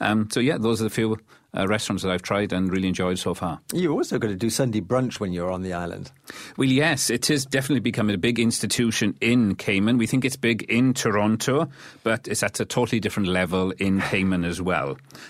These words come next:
Speaker 1: Numerous, uh, restaurants offer these incredible feasts, including all the seafood delicacies, breakfast favourites,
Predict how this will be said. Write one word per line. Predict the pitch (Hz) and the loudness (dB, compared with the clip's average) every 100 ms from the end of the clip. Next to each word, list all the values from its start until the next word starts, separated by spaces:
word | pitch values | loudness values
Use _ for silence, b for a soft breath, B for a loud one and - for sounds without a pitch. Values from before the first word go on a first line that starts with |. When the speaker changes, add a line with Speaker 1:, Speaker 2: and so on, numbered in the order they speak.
| B | B
Speaker 1:
Numerous, | 110 135 131 123 - | 2 4 4 2 0
uh, | 117 101 | 0 2
restaurants | 117 120 127 117 | 2 0 0 0
offer | 107 - | 0 0
these | 107 107 101 | -2 0 -2
incredible | 107 - 120 127 110 | -2 -2 0 0 -2
feasts, | 98 - 151 - - - - - B B | -2 -2 -2 0 -2 -2 -2 -4 B B
including | 110 107 123 117 120 | -2 0 0 2 2
all | 110 | 2
the | 107 | 2
seafood | - 135 120 123 | 2 2 2 0
delicacies, | 113 117 110 120 - 117 113 107 | 0 0 0 -2 -2 0 0 -2
breakfast | - 117 - 110 - | -2 -2 0 -4 -2
favourites, | 113 113 104 110 107 | 0 0 0 -2 -2